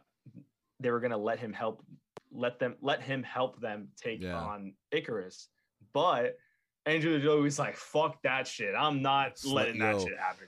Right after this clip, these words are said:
Speaker 1: You killed my guy."
Speaker 2: Yo,
Speaker 1: Like, no
Speaker 2: slicing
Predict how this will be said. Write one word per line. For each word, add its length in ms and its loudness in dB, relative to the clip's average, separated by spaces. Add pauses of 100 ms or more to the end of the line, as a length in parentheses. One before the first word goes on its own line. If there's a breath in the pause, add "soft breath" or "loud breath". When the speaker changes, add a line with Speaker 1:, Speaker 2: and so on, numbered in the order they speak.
Speaker 1:
You 200 0
killed 280 2
my 200 2 (120)
guy." 300 0 (400 soft breath)
Speaker 2:
Yo, 140 0
Speaker 1:
Like, 160 2
no 40 -6 (220)
Speaker 2:
slicing 260 6